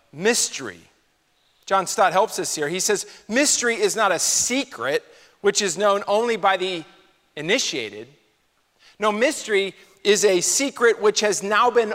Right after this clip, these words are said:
openly revealed, and therefore it's become public truth. It was previously hidden, this mystery, but now it's been disclosed for the world, for you and I to see." And the heart of the mystery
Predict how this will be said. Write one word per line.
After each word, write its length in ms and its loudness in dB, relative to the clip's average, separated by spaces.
openly 680 2
revealed, 680 0
and 140 -2
therefore 320 0
it's 120 -8
become 400 -8
public 600 -4
truth. 720 -8
It 160 4
was 220 2
previously 800 2
hidden, 440 0
this 240 -8
mystery, 500 -10
but 200 0
now 400 2
it's 180 2
been 220 -4
disclosed 920 0
for 120 -8
the 80 -4
world, 520 0
for 120 -6
you 160 -2
and 80 -4
I 120 -2
to 60 -8
see." 480 -6
And 100 -8
the 80 4
heart 320 0
of 160 -6
the 80 0
mystery 840 -2